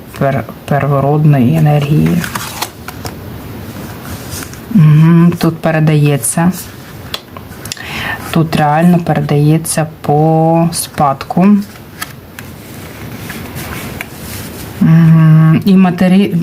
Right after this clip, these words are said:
е, дивіться, в чо-, в чому, у вас реально рід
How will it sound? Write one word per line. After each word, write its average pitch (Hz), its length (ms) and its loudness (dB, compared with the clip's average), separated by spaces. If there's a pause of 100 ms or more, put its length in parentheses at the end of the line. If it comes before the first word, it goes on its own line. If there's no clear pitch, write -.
(120)
е, 165 320 4 (100)
дивіться, 202 380 4
в 180 120 -2
чо-, 180 340 0
в - 40 -12
чому, 170 260 4 (100)
у 170 60 4
вас 196 300 2
реально 180 840 4
рід 175 400 4